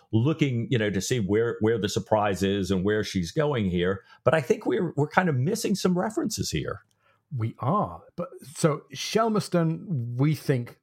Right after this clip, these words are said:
Speaker 2: the, the consensus of the, the gun room and everybody else on the internet is that Shelmerston is probably the harbour town of Appledore on the north coast of Devon. Interesting, though,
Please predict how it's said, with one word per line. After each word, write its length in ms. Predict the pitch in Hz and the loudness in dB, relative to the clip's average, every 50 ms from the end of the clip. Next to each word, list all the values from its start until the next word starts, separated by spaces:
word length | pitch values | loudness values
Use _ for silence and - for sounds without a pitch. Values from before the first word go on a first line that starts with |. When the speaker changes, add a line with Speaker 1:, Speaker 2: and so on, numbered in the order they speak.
| _ | _
Speaker 2:
the, 220 | - 123 123 123 113 | 0 0 0 2 0
the 100 | 165 - | -2 0
consensus 540 | - 139 131 - 156 147 131 143 131 - - | 0 0 2 2 2 2 4 2 2 0 0
of 240 | 165 135 120 110 | 0 0 0 0
the, 260 | 104 120 113 107 - - - - - - - | 2 2 2 0 0 -4 -10 -20 -20 -4 0
the 80 | 131 | 0
gun 220 | 123 120 131 131 120 | 2 4 4 4 4
room 180 | 120 135 127 | 4 4 4
and 100 | 127 123 | 4 4
everybody 280 | 127 123 117 123 120 123 | 4 4 4 4 4 4
else 160 | 123 120 - | 2 2 0
on 80 | 120 110 | 0 0
the 60 | 107 | 0
internet 300 | 107 - 110 101 110 - | 0 -2 -2 -2 -2 -2
is 100 | 117 104 | -2 -2
that 100 | 127 113 | -2 -2
Shelmerston 380 | - 135 139 135 123 - 127 120 | 0 0 2 2 0 0 -2 -4
is 80 | 113 | -4
probably 600 | - - 139 131 123 123 110 110 110 107 107 104 - - - - - - | -2 -2 -2 0 0 0 2 2 2 0 0 -2 -4 -10 -20 -20 -12 -8
the 80 | - 104 | -6 -4
harbour 300 | - - 143 139 131 123 | 0 2 2 2 2 2
town 200 | - 123 120 123 | 2 2 2 2
of 100 | 117 - - | 0 0 0
Appledore 680 | 143 139 - - 131 120 101 117 113 110 110 117 127 156 | -2 -2 0 2 0 2 2 2 2 2 2 0 0 0
on 80 | 123 107 | -2 0
the 80 | 107 104 | 0 0
north 300 | 110 117 113 110 - - | 2 2 2 0 0 -2
coast 240 | 120 117 - - | -4 -4 -4 -4
of 80 | 101 101 | -6 -6
Devon. 260 | 95 87 80 80 76 - _ _ _ _ - - - _ - - - - - - _ _ _ _ _ - | -6 -6 -6 -8 -14 -18 _ _ _ _ -20 -20 -20 _ -20 -20 -20 -20 -20 -20 _ _ _ _ _ 0
Interesting, 480 | 196 226 208 - 185 160 - 127 117 113 | 0 0 2 2 2 2 2 0 0 0
though, 280 | 117 120 127 127 - | 2 2 0 0 -2